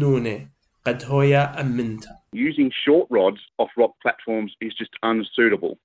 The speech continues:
Speaker 2: You need to make sure that you have a long, lengthy rod, around about ten foot, a little bit longer. It moves you back from the edge of the rock platform in the danger zone back further, so allowing you a bit more knowledge and a bit more, uh, ease to land a fish, as well as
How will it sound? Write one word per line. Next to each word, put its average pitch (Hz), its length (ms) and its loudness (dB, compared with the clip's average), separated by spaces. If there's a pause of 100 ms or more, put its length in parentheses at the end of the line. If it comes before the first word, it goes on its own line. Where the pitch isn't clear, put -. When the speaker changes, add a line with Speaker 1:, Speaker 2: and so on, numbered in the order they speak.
(100)
Speaker 2:
You 98 120 -2
need 98 140 -2
to 95 140 0
make 92 120 -2 (100)
sure 113 220 4 (340)
that - 140 -12
you 104 140 0
have 98 120 0
a 98 100 4 (120)
long, 123 180 4 (240)
lengthy 143 300 -2 (100)
rod, 113 160 2 (220)
around 226 200 0
about - 160 -2 (120)
ten 151 200 2
foot, 147 140 -2
a - 40 0
little 135 160 0
bit 139 160 -2
longer. 139 240 0 (160)
It 135 220 -4
moves 160 260 0
you 127 60 2 (180)
back 131 140 -2 (160)
from 120 140 -2
the 113 140 -4 (140)
edge 139 160 -4
of 117 80 -8
the 104 120 -2
rock 104 200 -2
platform 123 480 -4
in 117 80 -4
the 101 200 -4
danger 131 300 0 (100)
zone 113 240 0 (240)
back 107 140 0 (280)
further, 110 320 2 (140)
so 110 80 0 (180)
allowing 107 300 0
you 98 100 -6
a 104 100 -6
bit 113 160 -8
more 101 180 -2
knowledge 110 360 0 (380)
and - 80 -12
a 131 100 2
bit - 140 -2
more, 135 140 4 (180)
uh, 113 180 2 (220)
ease 123 240 0 (240)
to 107 160 0
land 117 180 4
a 107 140 0
fish, 202 160 -4 (260)
as 107 80 -2 (100)
well 127 180 2
as 110 280 2